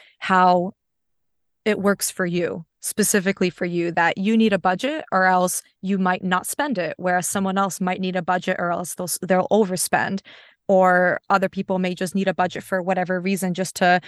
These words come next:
have that peace of mind that there is that security and that they will be able to support themselves and, like, pay for their bills without worrying, and really start to build intimacy with their wealth and their money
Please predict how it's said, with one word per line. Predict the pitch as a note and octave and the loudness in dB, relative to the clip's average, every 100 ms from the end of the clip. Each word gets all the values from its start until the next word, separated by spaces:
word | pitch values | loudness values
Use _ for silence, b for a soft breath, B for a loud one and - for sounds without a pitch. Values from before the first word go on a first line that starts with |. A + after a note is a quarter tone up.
| B B - | B B 0
have | G3 | 2
that | F3+ F3 | 4 0
peace | - G3 | -2 -2
of | F#3 D#3 | -2 0
mind | F3 F#3 F3+ | 2 2 2
that | F3 F3 F3 | 2 0 0
there | F3+ | -2
is | F#3 E3+ | -4 -4
that | E3 | -6
security | - F#3 - G#3+ G#3+ G3 F3+ E3+ | -6 -8 -4 0 2 2 2 0
and | - F3+ | 0 0
that | F3 E3 | -2 -2
they | F#3 F3+ F3 E3+ b _ | -2 0 0 -4 b _
will | F#3+ F3 | 0 0
be | F3+ F#3 | -2 -4
able | E3+ F#3 | -4 -6
to | - F3 F3 F3 | -4 -2 0 -2
support | - F#3+ - F#3+ - | -4 -6 0 0 0
themselves | F3 - F3 F3+ | -4 -4 -4 -2
and, | F3 | -2
like, | F3 - | -4 -2
pay | F#3 | -4
for | - | -2
their | E3+ F3+ | -4 -2
bills | F3 F3+ F3 E3+ | 0 0 0 -2
without | F3+ - E3+ E3+ | -4 0 2 2
worrying, | F#3+ B3+ A#3 F#3 F3+ F3+ B B _ | 0 0 2 0 0 -4 B B _
and | G#3 F3+ | -2 2
really | F#3 F3+ F#3 F3+ b b b | 2 2 2 0 b b b
start | - - F3+ F#3+ | -8 0 0 0
to | - F3+ F3 E3+ - | -2 0 0 -2 -4
build | G3+ F#3+ F#3 - | 0 0 0 0
intimacy | F#3+ - A#3 A#3+ - C4 | -2 0 -2 -2 -2 -2
with | G#3 F#3 | -2 -2
their | F#3 F3 | -2 0
wealth | F3 F3 - | 0 0 -2
and | F3+ | -4
their | E3+ | -4
money | E3+ E3+ G3 B3+ | -2 -2 0 -2